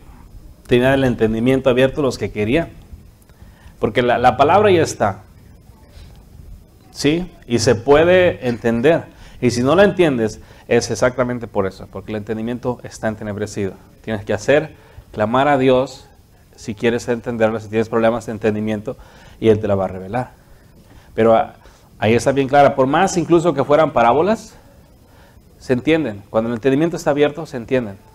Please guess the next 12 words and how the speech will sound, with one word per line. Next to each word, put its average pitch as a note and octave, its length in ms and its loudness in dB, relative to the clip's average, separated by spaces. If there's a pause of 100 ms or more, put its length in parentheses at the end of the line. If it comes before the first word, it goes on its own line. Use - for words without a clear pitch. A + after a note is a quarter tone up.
(880)
Pero A2 180 4
ese B2 140 0
es B2+ 100 -8
el A#2 100 0
problema, A2 500 -2 (800)
el G#2+ 100 -14
corazón A2+ 560 0 (720)
que G#2 140 -8
no A#2 140 -4
se G#2 160 -6
quiere. A2 340 -2 (1300)
¿Sí? C#3+ 280 -6